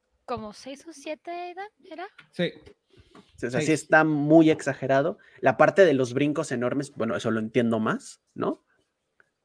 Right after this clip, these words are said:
Speaker 3: Pero, y voz sana-, y hay algo que se llama voz sanadora de los,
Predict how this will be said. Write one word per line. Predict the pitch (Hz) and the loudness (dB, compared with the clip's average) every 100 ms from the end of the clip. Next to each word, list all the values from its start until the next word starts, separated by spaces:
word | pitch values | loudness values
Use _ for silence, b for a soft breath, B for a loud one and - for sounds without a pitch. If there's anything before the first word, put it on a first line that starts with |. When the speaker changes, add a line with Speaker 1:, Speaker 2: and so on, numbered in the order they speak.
| _ | _
Speaker 3:
Pero, | 139 139 135 131 123 123 120 117 _ _ _ _ _ _ _ _ _ | 6 8 8 6 6 2 0 -4 _ _ _ _ _ _ _ _ _
y | 190 | 2
voz | 143 170 | 4 2
sana-, | - 214 165 - | 2 0 0 0
y | 147 | 0
hay | 143 | 0
algo | 156 175 | -2 -6
que | - | -8
se | 147 | -6
llama | 151 | -2
voz | 135 135 | -2 -2
sanadora | 165 151 120 117 127 139 | -4 -4 -2 0 0 0
de | 123 | -4
los, | 117 110 - - - - | -6 -8 -12 -16 -20 -20